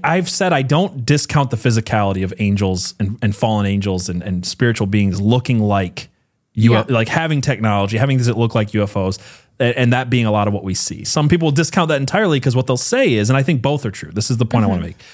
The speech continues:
Speaker 1: I think that Ezekiel one, Ezekiel ten are, 'cause we're gonna see the U F O thing again here. We're gonna see the wheels within the wheels here in, in ten again.
Speaker 2: Mm.
Speaker 1: And the reason this is, uh, people have pointed out, is that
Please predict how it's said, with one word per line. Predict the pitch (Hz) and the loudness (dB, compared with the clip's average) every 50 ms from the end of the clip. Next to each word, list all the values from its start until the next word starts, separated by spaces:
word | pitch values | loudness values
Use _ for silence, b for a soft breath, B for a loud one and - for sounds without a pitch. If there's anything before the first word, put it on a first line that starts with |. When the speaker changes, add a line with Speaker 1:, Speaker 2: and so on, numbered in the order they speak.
| B B B B B B | B B B B B B
Speaker 1:
I | 123 131 | 0 0
think | 131 131 - 170 160 - | 0 0 0 0 0 0
that | 170 - - | 0 0 0
Ezekiel | 120 110 139 156 151 165 165 | 0 0 2 0 2 2 2
one, | 151 147 143 135 | 2 4 2 2
Ezekiel | 123 110 143 139 - - 123 110 | 2 0 0 -2 0 0 -2 0
ten | - - 147 143 120 | 0 -2 0 0 0
are, | - - 110 110 107 107 107 104 - - - | 0 0 0 2 2 0 -2 -4 -10 -14 -2
'cause | - 123 110 | 0 0 2
we're | 117 | 2
gonna | 117 117 | 2 2
see | - 135 | 2 2
the | 127 123 | 2 2
U | 131 127 | 2 2
F | 127 170 | 2 0
O | 165 | 0
thing | 143 123 104 | 0 0 -2
again | 90 90 90 85 82 | -2 -2 -4 -4 -6
here. | - - 85 | -6 -8 -6
We're | 82 92 | -4 -2
gonna | 98 98 | -2 0
see | - 113 | 2 0
the | 104 | 2
wheels | 98 107 110 117 117 | 4 4 2 2 0
within | 120 117 123 | -2 -2 -2
the | 127 131 | 0 2
wheels | 139 151 151 135 - | 2 2 0 0 0
here | - 104 95 | -2 -4 -4
in, | 92 98 - | -4 -4 -2
in | - 104 101 | -2 -2 -2
ten | - - 156 147 127 | 0 0 0 2 2
again. | 104 92 226 220 214 208 202 196 | 0 0 -2 -2 -2 -4 -4 -6
Speaker 2:
Mm. | 196 B B B B B B B B - | -8 B B B B B B B B 0
Speaker 1:
And | 131 131 | 2 4
the | 127 123 | 4 4
reason | 120 120 143 180 220 254 226 196 165 131 117 110 | 4 2 2 2 2 2 2 2 2 2 2 0
this | 104 110 107 - - | 0 0 -2 0 -2
is, | 95 92 95 98 113 - _ - | -2 -2 -2 -4 -4 -6 _ 0
uh, | 120 117 110 - - - | 0 0 0 0 -4 -2
people | - 139 117 113 107 | -2 0 2 2 0
have | - | 0
pointed | - 110 104 98 95 | 0 -2 0 0 0
out, | 92 98 104 - | 0 0 -2 0
is | - 120 113 104 | 0 0 0 2
that | 101 110 107 104 101 - | 2 2 2 0 -2 -4